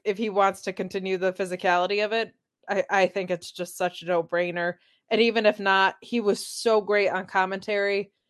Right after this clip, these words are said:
and has such a, a fantastic wrestling mind. Like,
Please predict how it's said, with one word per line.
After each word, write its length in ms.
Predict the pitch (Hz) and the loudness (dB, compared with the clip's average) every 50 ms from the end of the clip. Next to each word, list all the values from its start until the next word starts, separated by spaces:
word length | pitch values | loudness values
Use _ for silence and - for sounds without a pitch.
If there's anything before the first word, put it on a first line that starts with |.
| _ _ _ _ | _ _ _ _
and 180 | - 202 196 214 | 2 2 2 4
has 280 | 208 202 190 - - | 2 2 0 0 -2
such 220 | - 226 202 - 190 | 0 0 0 2 0
a, 180 | 185 175 160 - _ _ | -2 -2 -4 -10 _ _
a 240 | - 196 180 175 165 | -2 0 0 0 -4
fantastic 840 | - - - 196 185 165 165 - - 196 185 180 175 - - 185 175 - | -10 -14 -6 -4 -4 -4 -4 -6 -2 -2 0 0 -2 -2 -4 -4 -4 -2
wrestling 500 | 165 165 170 - - - 180 185 180 180 | -2 -2 -2 -4 -4 -4 -4 -4 -2 -2
mind. 380 | 180 175 175 170 175 175 - _ - | -2 -2 -2 -2 -4 -6 -8 _ 2
Like, 280 | 202 190 185 190 _ | 2 2 2 0 _